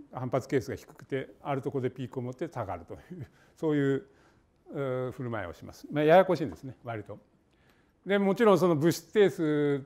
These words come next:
ではなくて、まあ、なんか、どこ、C、Cは物質定数と言ってもいいのかもしれません。その物質の質量、それから弾性率、硬さ、半径。でも半径が依存、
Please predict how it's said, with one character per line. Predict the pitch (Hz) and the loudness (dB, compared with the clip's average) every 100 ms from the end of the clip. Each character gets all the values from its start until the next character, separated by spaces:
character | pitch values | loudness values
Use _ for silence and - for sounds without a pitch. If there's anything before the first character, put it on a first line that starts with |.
| - _ | -14 _
で | 233 156 143 | -18 -12 -4
は | 151 127 | -2 -2
な | 127 | -6
く | 123 110 | -8 -14
て、 | _ 127 117 120 156 135 269 | _ -6 -6 -8 -14 -20 -14
ま | 151 120 107 | -8 -6 -8
あ、 | - - _ 214 170 | -12 -20 _ -18 -14
な | 123 | -10
ん | |
か、 | 113 117 - _ - 220 _ _ _ _ _ _ - 262 214 | -10 -12 -18 _ -20 -20 _ _ _ _ _ _ -20 -20 -12
ど | 139 131 | -10 -8
こ、 | |
C、 | 123 - 226 202 - | -8 -6 -6 -6 -14
C | - 247 | -6 -2
は | 214 226 | 2 2
物 | 147 | 2
質 | 135 - _ | -6 -10 _
定 | 156 139 | -4 -4
数 | - 139 120 | -6 -10 -10
と | 117 127 | -10 -12
言 | |
っ | 110 | -10
て | 135 | -10
も | 120 | -10
い | 120 | -10
い | |
の | 107 | -10
か | 110 | -12
も | 98 | -14
し | 107 | -16
れ | |
ま | 87 | -18
せ | 101 | -18
ん。 | 95 | -18
そ | 135 | -14
の | 117 113 - - 233 | -12 -14 -18 -20 -12
物 | 127 127 | -8 -10
質 | - 151 | -10 -8
の | 151 151 - _ _ _ _ | -6 -6 -10 _ _ _ _
質 | - 180 | -6 -2
量、 | 139 - - _ _ _ _ _ | -2 -4 -14 _ _ _ _ _
そ | 160 | -8
れ | |
か | 131 | -6
ら | 135 131 | -2 -4
弾 | 127 | -2
性 | 135 | -4
率、 | 98 - | -6 -14
硬 | - 120 - | -16 -14 -14
さ、 | - _ _ _ _ _ _ _ | -20 _ _ _ _ _ _ _
半 | _ 135 120 | _ -6 -6
径。 | - _ - | -10 _ -14
で | 123 | -10
も | 98 | -4
半 | 220 277 | -2 -2
径 | 165 107 | -4 -6
が | 95 - - - _ - | -8 -14 -20 -20 _ -14
依 | 117 | -10
存、 | 120 120 | -8 -10